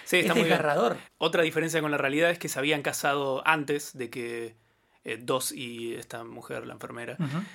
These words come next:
Speaker 1: se habían casado antes de que vas-, vaya a entrenarse, y en realidad el quilombo, eh, toda esa anécdota de que cuando estaban dando los pases para irse una semana y qué sé yo,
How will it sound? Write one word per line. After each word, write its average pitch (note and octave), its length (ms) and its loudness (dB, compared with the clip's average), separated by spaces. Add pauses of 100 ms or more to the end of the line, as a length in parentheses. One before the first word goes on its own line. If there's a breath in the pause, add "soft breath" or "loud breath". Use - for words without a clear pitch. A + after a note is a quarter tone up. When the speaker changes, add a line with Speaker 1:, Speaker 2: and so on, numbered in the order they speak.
(180 loud breath)
Speaker 1:
se - 100 -6
habían C#3 160 4
casado C#3+ 320 4
antes D3 240 0
de C3 120 0
que B2+ 260 0
vas-, C3+ 400 -2
vaya D3 240 0
a - 20 0
entrenarse, D#3+ 560 2
y E3 140 -8
en D3 80 -4
realidad D3+ 280 2
el F#3 120 -4
quilombo, F#3 760 0
eh, D3 80 -2
toda F#3+ 140 0
esa F3+ 140 -2
anécdota F3 400 0
de C#3 180 0
que C3 440 0
cuando C3 200 -4
estaban D3+ 300 0
dando D3 220 -2
los B2 120 -4
pases C#3+ 420 0
para A#2+ 280 -6
irse C#3 240 -4
una B2+ 100 -6
semana C#3 640 0
y A#2+ 60 -8
qué B2+ 80 -4
sé C3 80 -6
yo, D#3+ 260 0